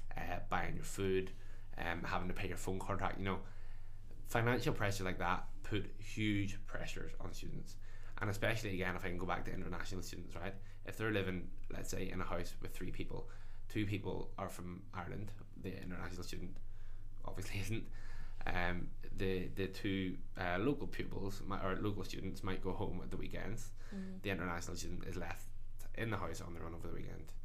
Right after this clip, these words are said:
Speaker 1: Now, obviously, they might have other friends, um, around the campus and around Belfast, but it is not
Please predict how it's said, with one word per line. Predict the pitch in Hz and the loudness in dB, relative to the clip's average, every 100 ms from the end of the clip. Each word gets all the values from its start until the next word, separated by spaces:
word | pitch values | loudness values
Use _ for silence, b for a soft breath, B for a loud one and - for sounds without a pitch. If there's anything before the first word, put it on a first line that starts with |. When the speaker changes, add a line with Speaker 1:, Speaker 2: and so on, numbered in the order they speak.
| B B B - | B B B 6
Speaker 1:
Now, | 98 95 | 6 6
obviously, | 107 104 95 | 6 4 2
they | 90 | 2
might | 85 | 2
have | 87 87 | 0 0
other | 85 | -2
friends, | - 98 95 92 90 | 0 2 4 2 -2
um, | 85 82 78 - - | -2 -2 -2 -4 -4
around | 82 80 | -2 -2
the | |
campus | - 107 104 98 | 2 2 2 2
and | 92 | 2
around | 87 85 | 0 0
Belfast, | 92 - 92 90 - - B B B - | 0 0 0 0 -2 -4 B B B 0
but | 104 | 2
it | 95 | 4
is | 95 | 4
not | 98 101 110 | 4 6 4